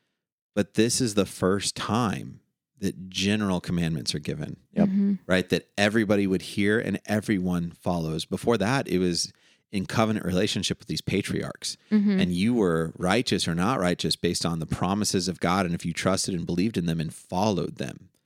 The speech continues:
Speaker 3: Mm-hmm.
Speaker 1: And so it's a radical shift. It's a
Speaker 3: Mm-hmm.
Speaker 1: drastic change in who God is. Um, not that God is changing, but in their understanding of him.
Speaker 3: Mm-hmm.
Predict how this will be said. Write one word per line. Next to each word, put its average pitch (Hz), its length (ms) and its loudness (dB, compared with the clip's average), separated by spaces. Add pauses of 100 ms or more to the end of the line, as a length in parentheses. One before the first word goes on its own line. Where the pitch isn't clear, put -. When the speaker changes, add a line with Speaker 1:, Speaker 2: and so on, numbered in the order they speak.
(120)
Speaker 3:
Mm-hmm. 208 400 4
Speaker 1:
And 180 160 0
so 82 480 0 (420)
it's 110 220 0
a 80 160 2
radical 95 760 2
shift. - 600 -2
It's 101 220 -2
a - 40 4
Speaker 3:
Mm-hmm. 190 200 0
Speaker 1:
drastic 123 760 2
change 92 540 0
in 87 180 -4
who 95 240 0
God 82 320 -2
is. 82 640 0
Um, 90 300 0
not 92 280 0
that 82 160 -4
God 95 260 2
is 82 120 -2
changing, 98 580 0
but 85 180 -4
in 87 300 -6
their 95 280 2
understanding 87 800 -2
of - 120 -12
him. - 260 -10
Speaker 3:
Mm-hmm. 202 380 2